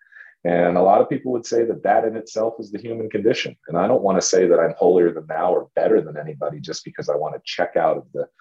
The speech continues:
societal aspect of a lot of things and delve deeper into a, what a, what a lot of us call the matrix, you know, casually.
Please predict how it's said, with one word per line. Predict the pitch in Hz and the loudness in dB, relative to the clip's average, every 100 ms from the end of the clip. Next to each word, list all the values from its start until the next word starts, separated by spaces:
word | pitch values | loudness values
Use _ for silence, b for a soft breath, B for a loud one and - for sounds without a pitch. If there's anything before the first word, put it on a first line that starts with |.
| b b _ | b b _
societal | - - 90 90 90 78 - | -12 -4 0 2 2 -2 -4
aspect | 80 - - 73 69 80 | -2 -2 -4 -12 -12 -12
of | |
a | 73 | -8
lot | 73 71 | -6 -6
of | 69 - | -10 -12
things | 71 69 76 - _ b b b - | -14 -14 -18 -20 _ b b b -12
and | 80 71 | -12 0
delve | 85 82 76 | 2 2 2
deeper | 85 - 82 | 0 2 0
into | 78 92 | 0 2
a, | 78 | 4
what | 78 76 | 4 2
a, | 76 - | -2 0
what | 80 | 2
a | |
lot | 76 78 | 4 4
of | 76 | 2
us | 73 | -4
call | - 78 | -2 -2
the | 69 | -2
matrix, | 95 - 71 - - _ _ B B B _ | -4 -6 -10 -16 -18 _ _ B B B _
you | 90 | -8
know, | 76 71 - _ _ - | -6 -8 -10 _ _ -8
casually. | 87 73 73 71 67 73 | 0 0 0 -4 -4 -6